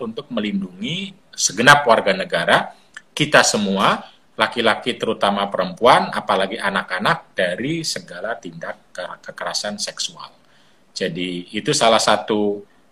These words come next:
apa namanya, alat bagi kita, alat kontrol dan alat, eh, apa namanya, sosial yang memungkinkan, eh, kita semua bersama-sama bisa melindungi korban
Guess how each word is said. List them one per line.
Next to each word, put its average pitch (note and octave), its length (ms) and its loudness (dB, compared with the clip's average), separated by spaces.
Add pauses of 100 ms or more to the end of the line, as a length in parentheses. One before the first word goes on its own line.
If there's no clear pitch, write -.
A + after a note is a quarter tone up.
(180)
apa G2+ 240 -4
namanya, G2+ 480 0
alat C#3 400 10
bagi G2 240 0
kita, A2+ 480 0
alat G2+ 320 -4
kontrol A2+ 640 0
dan G2 160 -6
alat, F#2+ 320 -8 (160)
eh, F2+ 400 -6
apa F2 160 -10
namanya, F2+ 640 -16
sosial - 640 6 (380)
yang A2 160 2
memungkinkan, G#2+ 960 0
eh, G2 160 -4
kita G#2+ 280 0
semua B2+ 440 2
bersama-sama G2+ 880 -4 (320)
bisa - 280 2
melindungi G2 840 0
korban G#2+ 560 4